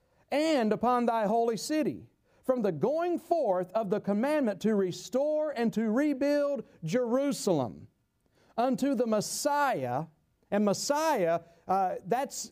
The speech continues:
you put that word in the New Testament, it's Christ. It's an interchangeable word. Messiah and Christ, it means the anointed one. And so Messiah and Christ are interchangeable words. So from, uh, the, to build Jerusalem unto the Christ or to the Messiah,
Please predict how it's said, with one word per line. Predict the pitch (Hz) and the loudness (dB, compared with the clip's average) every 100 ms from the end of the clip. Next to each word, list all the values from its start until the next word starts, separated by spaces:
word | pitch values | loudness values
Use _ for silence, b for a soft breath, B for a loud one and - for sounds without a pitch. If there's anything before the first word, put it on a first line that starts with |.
| - | -2
you | 202 | -2
put | 220 285 | 2 2
that | 269 240 | 2 0
word | 247 247 | 0 0
in | |
the | 220 | 0
New | 262 | 0
Testament, | 240 214 - 185 | 2 -2 0 -2
it's | 175 | -2
Christ. | - 247 247 139 120 | -2 0 0 -2 -2
It's | 175 | -4
an | 175 | -4
interchangeable | 196 254 240 220 240 226 185 196 | 0 0 0 0 0 0 2 2
word. | 196 233 180 B B | 2 0 -2 B B
Messiah | 170 160 - 226 240 247 247 247 B | 0 0 0 2 2 2 0 -4 B
and | 202 185 | -2 -2
Christ, | - 240 226 156 | 0 0 0 0
it | 226 220 | -2 0
means | 240 226 | 2 2
the | 165 214 | 0 0
anointed | 202 214 226 185 160 | 2 2 2 0 -2
one. | 143 139 113 98 B B B | 0 0 0 -6 B B B
And | 196 | 0
so | - 208 | 2 0
Messiah | 196 180 240 240 254 247 | 0 0 0 2 0 0
and | 240 | -4
Christ | - 247 247 190 196 | 0 0 2 0 -2
are | 185 | 0
interchangeable | 220 220 - 220 226 180 185 190 B B | 0 0 0 0 0 2 2 2 B B
words. | 165 233 240 135 - - b | -2 0 0 -2 -6 -16 b
So | - 233 220 - B | -4 0 0 -2 B
from, | - 247 226 190 B - | 0 2 0 -2 B -4
uh, | 185 196 | -2 -2
the, | 156 - | -2 -4
to | - 208 | -2 -2
build | 165 277 302 | 2 0 0
Jerusalem | 240 277 302 214 208 196 | 0 2 2 0 0 2
unto | 240 254 | 2 2
the | 226 208 | 0 -2
Christ | - 269 269 185 190 202 | -2 0 2 2 0 -2
or | |
to | 170 247 | 0 0
the | 254 | 2
Messiah, | 247 - 285 285 254 175 160 | -2 -2 -2 0 2 2 0